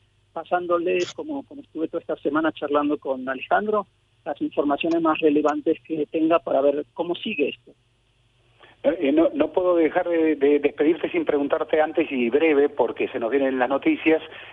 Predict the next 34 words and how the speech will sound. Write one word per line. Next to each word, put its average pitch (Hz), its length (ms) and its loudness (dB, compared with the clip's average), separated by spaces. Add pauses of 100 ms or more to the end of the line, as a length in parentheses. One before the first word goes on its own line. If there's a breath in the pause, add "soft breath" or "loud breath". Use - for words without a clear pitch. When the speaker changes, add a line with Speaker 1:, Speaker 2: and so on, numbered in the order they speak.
Speaker 2:
eh, 123 240 2
sos 131 160 2
argentino, 160 640 2 (320 loud breath)
México 262 460 0
se 143 80 -4
está 147 140 0
jugando 131 320 2
la 120 80 2
clasificación 131 680 -2
al 135 80 0
Mundial, 147 360 2
México 135 340 0
está 123 160 0
siendo 131 200 0
dirigida 127 380 2
por 117 160 0
el 104 160 -4
Tata 127 320 -2
Martino, 104 560 -6 (300 loud breath)
argentino, 117 580 2 (200 loud breath)
y 120 100 2
ahí 135 180 2
como 135 220 2
futbolero 131 500 2
te 123 100 -4
quiero 117 180 0
preguntar, 117 420 -2 (280 loud breath)
¿cómo 151 240 -2
lo 135 100 0
ves 120 220 2
eso? 117 320 -6 (1600)
Speaker 1:
Sí, 214 240 0
Ezequiel, 165 500 2
yo 202 380 2